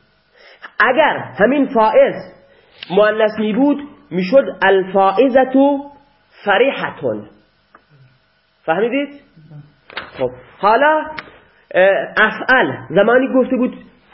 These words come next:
اه، صفت مشابه بر وزن افعل است که دلالت بر عیب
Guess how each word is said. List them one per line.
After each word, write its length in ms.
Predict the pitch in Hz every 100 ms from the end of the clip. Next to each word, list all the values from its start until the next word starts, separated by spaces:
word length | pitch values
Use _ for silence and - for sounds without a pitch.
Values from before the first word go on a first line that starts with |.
| - - - -
اه، 100 | 180
صفت 300 | 185 208 233
مشابه 440 | 220 220 196 220
بر 120 | 214 220
وزن 240 | 220 214
افعل 320 | 208 202 214
است 120 | 226 196
که 60 |
دلالت 300 | 165 160 175 165
بر 140 | 165 -
عیب 360 | 185 226 214